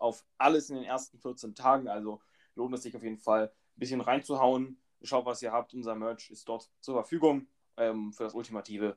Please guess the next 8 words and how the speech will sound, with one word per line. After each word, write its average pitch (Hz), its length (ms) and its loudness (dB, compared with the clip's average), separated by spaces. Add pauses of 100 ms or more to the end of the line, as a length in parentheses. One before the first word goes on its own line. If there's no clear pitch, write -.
(220)
Hörerlebnis. 113 680 4
Aber 123 340 2 (100)
genug 139 260 -8
der 110 140 -6
Werbung. 120 460 -4
Weiter 110 300 -8
geht 110 240 -16
es - 240 -12